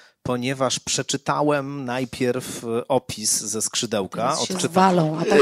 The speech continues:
Speaker 2: nie chciałam
Speaker 1: Boże.
Speaker 2: ładnie ustawić.
Speaker 1: Boż.
Speaker 2: Opis ze skrzydełka. Tak właśnie kup-,
Speaker 1: Tak.
Speaker 2: kupują amatorzy, ale to działa.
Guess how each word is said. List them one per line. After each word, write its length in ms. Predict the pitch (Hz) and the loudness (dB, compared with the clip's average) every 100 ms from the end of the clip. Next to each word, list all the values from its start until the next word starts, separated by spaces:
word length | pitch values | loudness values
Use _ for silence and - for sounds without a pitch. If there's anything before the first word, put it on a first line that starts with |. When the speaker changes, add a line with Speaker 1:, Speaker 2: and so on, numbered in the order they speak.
| 185 | 8
Speaker 2:
nie 140 | 233 | 6
chciałam 300 | 226 202 185 | 2 2 2
Speaker 1:
Boże. 60 | 175 | 2
Speaker 2:
ładnie 300 | 180 180 180 | 0 0 0
ustawić. 760 | 185 - 185 180 160 151 - _ _ _ | 0 -4 -6 -8 -10 -18 -20 _ _ _
Speaker 1:
Boż. 400 | - - - - | -6 -6 -4 2
Speaker 2:
Opis 280 | 247 277 247 | 4 4 2
ze 140 | 214 | 2
skrzydełka. 680 | 214 - 220 196 160 - 143 | 0 0 2 4 2 0 -6
Tak 200 | - 254 | 0 0
właśnie 340 | 233 247 - 214 | 0 -6 -6 -8
kup-, 120 | 208 | 0
Speaker 1:
Tak. 340 | - - - | 0 0 -6
Speaker 2:
kupują 420 | - 214 285 262 | -8 2 4 4
amatorzy, 680 | 220 226 226 196 160 139 139 | 2 0 -2 -2 -4 -8 -14
ale 180 | 170 185 | -6 -4
to 120 | 214 | 0
działa. 380 | 233 190 147 - | 2 2 0 -10